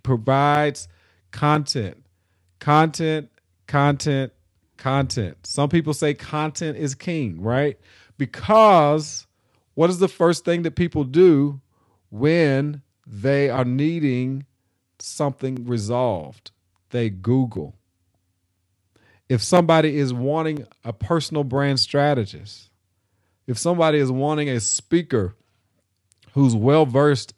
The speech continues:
in the area of digital marketing and branding, I want my name to come up in the Google search. And what podcasting has allowed me to do is that when somebody types in my name in Google,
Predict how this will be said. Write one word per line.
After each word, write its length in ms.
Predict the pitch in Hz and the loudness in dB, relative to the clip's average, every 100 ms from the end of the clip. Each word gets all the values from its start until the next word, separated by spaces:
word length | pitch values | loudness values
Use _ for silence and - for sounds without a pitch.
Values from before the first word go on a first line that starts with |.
| - | -6
in 260 | 143 160 | -2 -2
the 200 | 151 - | -2 -4
area 280 | 147 147 139 | -2 0 0
of 100 | 120 | -2
digital 320 | 123 143 131 | -2 -2 -2
marketing 460 | 127 131 135 123 113 | -2 -2 -2 -4 -4
and 160 | 107 95 | -6 -6
branding, 600 | 123 165 147 98 104 107 _ _ _ _ _ _ _ _ _ _ _ _ | -4 -4 -4 -6 -8 -12 _ _ _ _ _ _ _ _ _ _ _ _
I 140 | 143 165 | 4 6
want 220 | 180 151 | 6 4
my 220 | 139 180 | 2 2
name 320 | 190 160 143 | 0 -2 -2
to 60 | 135 | -4
come 280 | - 143 143 | -2 -2 2
up 400 | 180 156 - _ _ _ _ _ _ _ _ _ _ _ _ _ _ _ | 0 0 -6 _ _ _ _ _ _ _ _ _ _ _ _ _ _ _
in 160 | 143 151 | -2 0
the 80 | 135 | 2
Google 340 | 139 143 151 | 2 2 0
search. 600 | - 208 135 - - - _ _ _ _ _ _ _ _ 131 | 0 0 0 -4 -18 -20 _ _ _ _ _ _ _ _ 0
And 100 | 131 | 4
what 180 | 139 | 4
podcasting 600 | 147 165 185 160 147 147 139 | 4 2 2 0 0 -2 -2
has 180 | 127 | -2
allowed 800 | 139 - 143 117 127 127 147 147 | -4 -10 -10 -6 -2 2 2 2
me 140 | 147 139 | 2 0
to 100 | 123 | 2
do 240 | 147 185 | 2 0
is 80 | 143 | 0
that 160 | 127 | -2
when 120 | 123 117 | -2 -4
somebody 500 | 160 170 160 151 131 | -4 0 0 0 -2
types 420 | 143 156 147 147 | -2 -2 -2 -4
in 120 | 143 | -2
my 160 | 139 135 | -2 -2
name 320 | 143 147 139 | 0 0 0
in 120 | 127 | 0
Google, 400 | 143 170 202 | 2 2 0